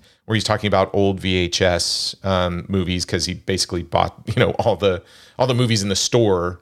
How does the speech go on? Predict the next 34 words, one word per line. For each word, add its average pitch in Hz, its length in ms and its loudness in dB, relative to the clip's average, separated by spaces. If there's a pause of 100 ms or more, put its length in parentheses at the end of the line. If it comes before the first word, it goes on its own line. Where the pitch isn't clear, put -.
(100)
that 101 140 2
he 92 40 -4
used 90 140 -4
to 95 60 0
work 95 200 4
at, - 180 -6
right? 95 240 2 (760)
And 131 120 0
so 139 160 4
one 123 300 0
of 151 80 -2
the 147 100 4
things 127 260 0
that 107 140 0
pops 110 280 0
up 104 240 2
periodically 101 580 0
with 87 120 -4
Quentin 98 320 -2
Tarantino 95 400 0
is 87 100 -2
he's 90 220 -4
always 101 220 2
talking 92 240 0
about 87 140 0
his - 100 -4
top - 280 -4
movies. - 440 -4 (520)
So 110 580 2 (460)
in 110 120 0
twenty 175 340 2
thirteen, 127 960 -2 (460)
Quentin 147 380 0
Tarantino 101 1000 2